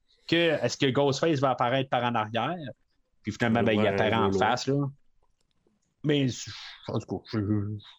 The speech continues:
Speaker 1: je n'ai plus rien à dire là-dessus, là, mais je, je trouve juste que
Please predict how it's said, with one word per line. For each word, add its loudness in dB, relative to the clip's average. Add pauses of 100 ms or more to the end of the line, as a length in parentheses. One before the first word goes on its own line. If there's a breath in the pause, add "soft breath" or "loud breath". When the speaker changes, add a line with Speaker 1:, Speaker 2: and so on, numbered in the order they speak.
(960 loud breath)
Speaker 1:
je 0
n'ai -2
plus 0
rien 2
à 4
dire 2
là-dessus, -2
là, 2
mais 0
je, 0
je -2
trouve -2
juste 0
que 2